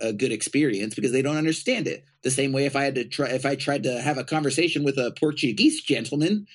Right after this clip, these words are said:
it probably wouldn't go so well. Neither of us would have a good time 'cause we wouldn't understand one another, right? But that's why we have sort of,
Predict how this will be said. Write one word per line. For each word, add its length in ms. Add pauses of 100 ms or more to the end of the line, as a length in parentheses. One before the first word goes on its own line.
it 100
probably 220
wouldn't 200
go 140
so 180
well. 260
Neither 300
of 80
us 80
would 100
have 140
a 40
good 160
time 220
'cause 100
we 60
wouldn't 180
understand 360
one 120
another, 260
right? 280 (540)
But 340 (600)
that's 320
why 240
we 180
have 420
sort 240
of, 160